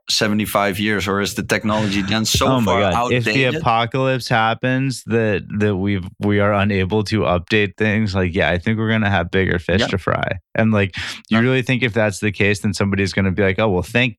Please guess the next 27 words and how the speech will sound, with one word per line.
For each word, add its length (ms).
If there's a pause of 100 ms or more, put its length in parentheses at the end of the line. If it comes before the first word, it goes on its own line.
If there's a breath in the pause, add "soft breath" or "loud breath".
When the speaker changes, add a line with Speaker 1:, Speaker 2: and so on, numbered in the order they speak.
Speaker 2:
God 500 (380 loud breath)
that 280 (120)
Yoast, 560
like, 400
wrote 320
that 240
down." 520 (600)
Otherwise, 500
we'd 240
never 360
know. 360
Like, 200
let's 200
make 220
sure 280
we 300 (160)
<laughs> 240 (160)
Speaker 1:
Yeah, 220 (100)
in 140
this 160
fire-resistant 1080
cabinet, 580
you 60
know, 260
because, 440
yeah. 140
Speaker 2:
Right, 240